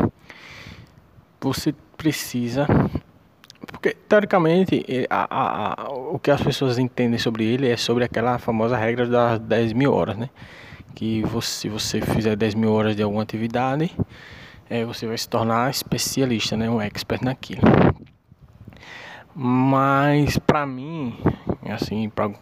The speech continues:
pra algumas pessoas, é, a principal mensagem dele é sobre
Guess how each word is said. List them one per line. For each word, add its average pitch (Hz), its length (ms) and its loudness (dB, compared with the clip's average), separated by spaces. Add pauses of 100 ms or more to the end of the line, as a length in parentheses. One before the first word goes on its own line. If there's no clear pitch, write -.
(120)
pra 107 120 2
algumas 107 260 -2
pessoas, - 580 -4 (800)
é, 113 300 0
a 120 60 2
principal 135 1160 2
mensagem 117 720 2
dele 117 380 2 (760)
é 120 540 4
sobre 131 600 -4